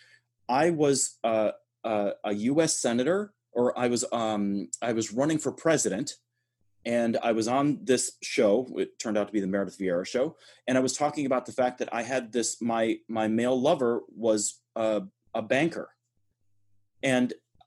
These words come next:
I got in and I did the thing as a U S senator. And Julie stopped me after the first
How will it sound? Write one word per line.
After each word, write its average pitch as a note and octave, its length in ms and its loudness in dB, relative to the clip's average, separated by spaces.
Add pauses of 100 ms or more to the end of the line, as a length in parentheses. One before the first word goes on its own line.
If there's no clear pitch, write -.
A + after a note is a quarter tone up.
(460)
I C3+ 100 0
got D3 280 2
in F#3+ 360 2
and B2 120 2
I B2+ 100 2
did C#3 380 4
the E3+ 80 0
thing D3+ 520 -2 (360)
as A#2+ 260 0
a D#3+ 60 4
U A#2+ 220 4
S C#3+ 120 0
senator. E3+ 500 -4
And A2+ 220 -4
Julie C#3 320 -2
stopped E3+ 400 -4
me A2 120 0
after A#2 200 -4
the A2+ 100 -4
first - 440 -6